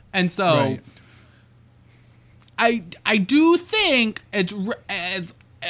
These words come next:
Speaker 1: I just, I, I have a problem with movies in the first place where it's like, sheriffs are like, "We shouldn't tell people about the real danger that's here." It's like, what the fuck is wrong with you? Yes, you should. Like, <laughs> um, and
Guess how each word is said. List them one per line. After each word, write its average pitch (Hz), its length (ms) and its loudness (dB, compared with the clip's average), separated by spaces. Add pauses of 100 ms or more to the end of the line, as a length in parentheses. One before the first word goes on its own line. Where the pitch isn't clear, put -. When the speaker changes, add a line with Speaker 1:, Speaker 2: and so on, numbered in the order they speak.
(340)
Speaker 1:
I - 100 4
just, 226 240 -4 (200)
I, 175 160 -8
I 208 140 6
have 302 140 2
a 202 80 2
problem 202 360 2
with 156 120 0
movies 165 380 4
in 151 80 -2
the 120 80 -4
first 156 240 -2
place 175 200 0
where 160 80 -4
it's - 100 -8
like, 135 160 -4 (180)
sheriffs 156 340 -2
are 160 40 -4
like, 127 200 -8
"We 123 80 -6
shouldn't 123 280 -8
tell 120 160 -8
people 104 260 -14
about 98 200 -14
the 117 80 -12
real 110 260 -10
danger 101 400 -12
that's 95 200 -16
here." 104 120 -12
It's 110 100 -12
like, 156 140 -6
what 466 180 -2
the 587 140 4
fuck 539 180 2 (140)
is 214 60 -4
wrong 220 280 6
with - 160 -4
you? 214 120 0
Yes, 233 240 2
you 494 100 -12
should. 294 460 0 (360)
Like, 190 320 2 (280)
<laughs> - 220 -6
um, 135 500 0 (460)
and 147 380 0